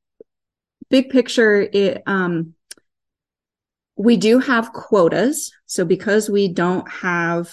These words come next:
a point system or preference points, we give preference, I guess, per se, with our quotas. So eighty, at least eighty-four percent of tags for a specific hunt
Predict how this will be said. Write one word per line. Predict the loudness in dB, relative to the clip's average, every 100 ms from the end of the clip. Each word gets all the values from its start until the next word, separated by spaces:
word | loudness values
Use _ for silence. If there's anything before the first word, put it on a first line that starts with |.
| -14
a | -10
point | -4 -4 -4
system | -6 -4 -4 -4
or | -6
preference | -4 -4 -2 -2 -4 -6
points, | -4 -4 -4 -8 -20 _ _ _ _ _ _ -4
we | 0 4 4 4 2 0 _ _ _ _ -8 0
give | 0 0
preference, | -4 -2 -2 -2 -2 -2 -6 -10 -8
I | -4
guess, | -4 -2
per | -4
se, | -2 0
with | 0 -2
our | -2 -4 -6
quotas. | -16 -6 -6 -6 -10 -12 -12
So | -4 0 0 -2 -6 _ _ _ _ _ _ 2
eighty, | 2 4 2 2 0
at | -2 -4 -2
least | 2 4 4 2 -2 -10 -12 _ _ _ _ _
eighty-four | 2 4 2 2 0 2
percent | -2 -4 -4 -2 -4 -6 -10 _ -6
of | -6 -4
tags | -6 -2 -2 -2 -6 -8
for | -4
a | -2
specific | -2 -6 -4 -4 -4 -6
hunt | -10 -4 -4 -6 -12